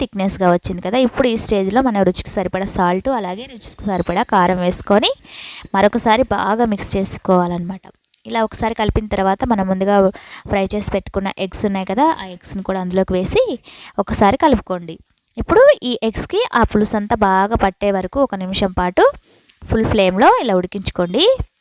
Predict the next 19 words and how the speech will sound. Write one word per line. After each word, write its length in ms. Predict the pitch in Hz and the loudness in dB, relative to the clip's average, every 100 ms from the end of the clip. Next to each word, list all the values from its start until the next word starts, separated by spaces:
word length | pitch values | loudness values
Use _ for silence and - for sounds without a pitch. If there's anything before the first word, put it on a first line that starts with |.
| _ _ _ _ _ _ _ _ | _ _ _ _ _ _ _ _
చూసారు 260 | 254 262 240 | -4 -2 0
కదా, 140 | 233 233 214 | 2 4 4
ఆయిల్ 180 | 214 220 | 2 0
పైకి 180 | 214 202 - | -2 -2 -4
తేలుతుంది, 460 | 202 202 196 190 196 - - 220 208 | -4 -4 -4 -4 -6 -10 -12 -6 -4
కర్రీ 220 | 196 202 | 0 0
అనేది 180 | 196 196 - | 0 -2 -2
ప్రిపేర్ 260 | 185 196 185 | 2 2 2
అయిపోయింది. 300 | 185 185 185 196 | 0 -2 -4 -2
నా 60 | 214 | -2
దగ్గర 180 | 214 226 220 | 0 0 0
అయితే 180 | 269 359 - - - - - - - - - - - | -2 -6 -8 -14 -14 -12 -14 -16 -18 -20 -20 -8 -2
ఎగ్ 160 | 226 233 | 0 0
మసాలా 380 | 254 247 226 247 294 | -2 0 0 0 0
బయట 180 | 220 214 233 | -2 0 -2
మనకి 200 | 214 214 | -2 0
మార్కెట్స్లో 460 | 196 - 208 - 190 | -2 -2 -4 0 2
దొరుకుతుంటుంది 520 | 185 180 202 190 185 185 | 2 0 -4 -4 -4 -6
కదా, 180 | 185 | -6